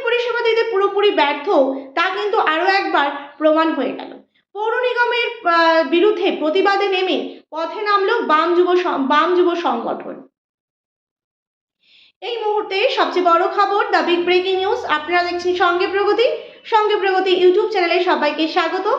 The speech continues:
নতুন দর্শক হয়ে থাকলে অবশ্যই চ্যানেলটিকে সাবস্ক্রাইব করে পাশে থাকুন নতুন নতুন ভিডিওর আপডেট পাওয়ার জন্য। ভিডিওটি ভালো লেগে থাকলে অবশ্যই লাইক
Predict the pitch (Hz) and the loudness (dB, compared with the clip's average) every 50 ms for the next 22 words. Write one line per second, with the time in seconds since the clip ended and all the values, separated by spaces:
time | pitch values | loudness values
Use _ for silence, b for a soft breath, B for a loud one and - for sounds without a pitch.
0 | B B B B B - 302 349 359 359 466 494 466 440 427 427 427 440 392 - | B B B B B -4 -2 0 0 0 0 0 2 2 0 0 -2 -4 -2 0
1 | 415 403 392 403 381 381 392 415 415 - - 339 330 330 415 440 415 - 415 320 | 0 0 2 2 0 0 0 0 0 0 2 0 0 2 0 -2 -2 -2 -2 -2
2 | 254 - - - - - - - 311 330 349 359 349 370 359 359 370 359 359 359 | -2 -4 -6 -10 -16 -20 -18 -12 -10 -8 -6 -6 -6 -6 -4 -4 -2 -4 -4 -4
3 | - - 415 427 427 - - 370 339 302 294 - - 294 285 285 294 330 415 370 | -4 -4 -2 -2 -2 -2 -2 -2 0 0 0 0 0 0 0 -2 -2 -4 -6 -2
4 | 381 403 392 392 403 415 415 - B B B B B B 269 277 349 359 370 427 | 0 -2 0 2 2 0 0 0 B B B B B B 0 2 4 2 2 2
5 | 427 440 453 440 440 427 392 415 415 392 381 381 349 - - 302 311 311 311 294 | 0 0 0 2 2 2 2 4 4 4 4 2 0 0 0 -2 -2 -2 -6 -8
6 | - 262 254 233 226 226 220 220 208 208 202 - B B B B B B B 262 | -4 -2 -2 0 0 -2 -2 -4 -6 -6 -8 -10 B B B B B B B 0
7 | 339 381 381 370 370 359 392 381 359 359 370 370 381 392 403 427 392 381 392 381 | 0 2 2 4 4 4 4 4 2 2 2 0 0 0 0 0 0 0 2 0
8 | 359 311 311 311 - 339 311 311 311 320 330 339 | 0 2 0 -2 0 0 2 2 2 2 0 -2